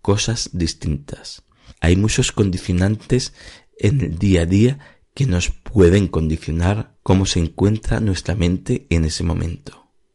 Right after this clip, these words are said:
Incluso el simple hecho de que un día esté nublado, lloviendo o con sol nos condicionan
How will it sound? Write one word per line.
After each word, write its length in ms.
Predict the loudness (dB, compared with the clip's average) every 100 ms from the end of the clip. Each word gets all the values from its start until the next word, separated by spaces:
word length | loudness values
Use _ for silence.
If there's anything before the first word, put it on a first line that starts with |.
| _
Incluso 460 | -2 -2 -2 0 0
el 60 | 0
simple 420 | 0 0 2 0
hecho 260 | 0 -6
de 160 | -4 -2
que 100 | 0
un 80 | 0
día 200 | 0 -2
esté 280 | -2 0 2
nublado, 600 | 2 0 -2 -4 -12 _
lloviendo 840 | -6 -2 0 2 0 -4 -10 _ _
o 120 | -12 -6
con 180 | -6
sol 360 | 0 2 2 -2 _ _ -20 _
nos 240 | -2 -2 0
condicionan 1000 | 0 0 -4 -2 2 2 2 -2 -6